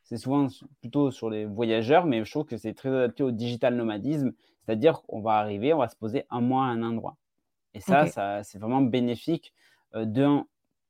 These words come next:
Speaker 1: pour, euh, votre productivité. De deux, c'est beaucoup moins cher de louer des logements au mois également. Euh,
Speaker 2: Mm.
Speaker 1: de créer des habitudes, euh, d'enlever cette charge mentale et ce stress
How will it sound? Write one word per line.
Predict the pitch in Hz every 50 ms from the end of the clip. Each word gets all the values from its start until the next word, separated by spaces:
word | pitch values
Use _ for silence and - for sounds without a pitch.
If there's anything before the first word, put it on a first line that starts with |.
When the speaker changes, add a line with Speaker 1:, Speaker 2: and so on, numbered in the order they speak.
| - -
Speaker 1:
pour, | 117 120 123 123 104 110 113 104
euh, | 104 104
votre | 98 107 113 -
productivité. | - - 113 104 104 - - 113 113 104 - 139 156 180 180 156
De | 117 110
deux, | 113 123 135
c'est | 131 120
beaucoup | 107 107 127 - -
moins | 139 131 131
cher | 127 - 151 143 135
de | 127 113
louer | 110 117 117 120
des | 113 113 110
logements | 110 110 104 - 117 110 107
au | 107
mois | 110 113 120 127 127 123 117
également. | 107 110 101 104 113 131 - - _ _ _ _ _ _ _ _ _ _ -
Euh, | 104 104 104 104 104 104 107 113 113
Speaker 2:
Mm. | 107 110
Speaker 1:
de | 120 120
créer | - - 156 160
des | 147 143 131 120 113
habitudes, | 135 131 127 123 113 - - 170 190 202 170 147 120 - _ _ _ _ _ - -
euh, | 120 120 117 117 120
d'enlever | 113 107 127 131 131 127 135
cette | 143 - 123 113
charge | - 147 131 120
mentale | 127 131 127 - - 147 156 151
et |
ce | 135 - - 110
stress | - - - 147 151 156 151 - -